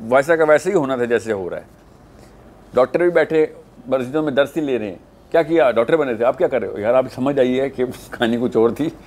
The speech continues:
अब मैं आया हूँ कि मुझे कोई असली बात सिखाओ। इंजीनियर भी वहाँ बैठे हुए हैं, फिलोसोफर भी वहाँ बैठे हुए हैं, कहाँ कहाँ बैठे हुए हैं।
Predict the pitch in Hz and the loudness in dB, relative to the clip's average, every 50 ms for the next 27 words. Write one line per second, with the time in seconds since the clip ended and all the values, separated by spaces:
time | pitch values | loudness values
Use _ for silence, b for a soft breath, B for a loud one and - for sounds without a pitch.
0 | B B - - 147 139 139 123 120 127 139 139 131 139 127 120 123 127 120 135 | B B -4 -4 -2 0 2 2 2 2 0 -2 -2 -4 -2 -2 -2 -2 -2 -2
1 | 147 131 113 113 143 143 139 131 123 110 120 101 101 87 - - B B B B | -2 -2 -2 -2 -2 2 2 2 2 0 -4 -6 -6 -8 -8 -10 B B B B
2 | B B B B - - 139 139 139 151 165 175 180 180 180 170 165 160 156 156 | B B B B -6 -2 -2 0 4 4 4 4 6 4 4 6 4 4 4 2
3 | 151 - 147 147 147 143 131 - 139 143 147 143 - 180 175 170 165 156 147 143 | 0 0 -2 -6 -4 -4 -4 -2 0 2 2 2 2 0 0 2 2 2 2 2
4 | 139 127 - 131 127 127 117 - 147 160 180 175 175 165 156 135 123 139 127 120 | 0 -4 -4 -8 -10 -10 -8 -6 -6 -4 -2 -2 -2 -2 -2 -4 -6 -6 -10 -10
5 | - | -12